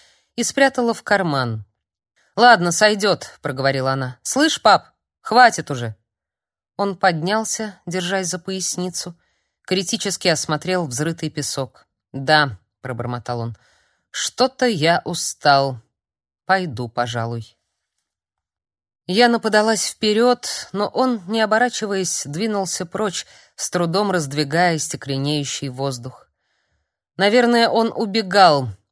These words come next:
убегал изо всех сил, которых у него больше не было. Жалкий, одинокий, равнодушный ко всему старик. "Это последний раз", подумала Яна, глядя в его спину.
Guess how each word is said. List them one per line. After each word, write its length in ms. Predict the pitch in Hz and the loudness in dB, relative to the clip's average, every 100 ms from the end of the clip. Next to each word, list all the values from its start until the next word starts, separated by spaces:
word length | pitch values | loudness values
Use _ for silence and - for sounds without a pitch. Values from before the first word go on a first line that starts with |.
| _ | _
убегал 580 | - 180 190 185 226 208 | -6 -2 0 2 2 2
изо 340 | - 180 165 | -2 -2 -2
всех 340 | 170 - 196 - | -2 -2 -4 -4
сил, 320 | - 240 233 | -4 -2 -4
которых 420 | - 170 208 175 | -4 -6 -6 -6
у 40 | 190 | -6
него 240 | 185 196 | -2 -2
больше 440 | 156 170 - - | -2 -4 -4 -4
не 280 | 160 147 151 | -4 -2 -2
было. 420 | 143 139 131 117 - _ _ _ - | -2 -2 0 -2 -6 _ _ _ -10
Жалкий, 800 | 139 202 247 233 - 208 180 - | 2 4 4 2 -8 -8 -10 -4
одинокий, 880 | - 170 143 151 185 - 165 135 95 | -2 0 -2 -2 -4 -4 -4 -4 -6
равнодушный 680 | 147 135 143 131 180 - 151 | -6 -2 -2 -4 -6 -6 -6
ко 140 | - | -6
всему 320 | - - 135 | -8 -6 -6
старик. 640 | 135 - 127 123 131 - - _ _ _ _ _ _ _ _ - | -6 -4 -4 -2 -6 -10 -20 _ _ _ _ _ _ _ _ -10
"Это 200 | 277 185 | -6 0
последний 540 | 190 - 190 180 180 | 0 2 0 0 0
раз", 280 | 180 175 - | 2 2 0
подумала 400 | 143 127 135 135 | -4 -2 -2 -4
Яна, 340 | 131 147 151 | -2 -2 -2
глядя 320 | 135 139 139 135 | -2 -4 -4 -4
в 60 | |
его 240 | 135 131 131 | -6 -6 -6
спину. 520 | - - 131 131 | -8 -8 -8 -8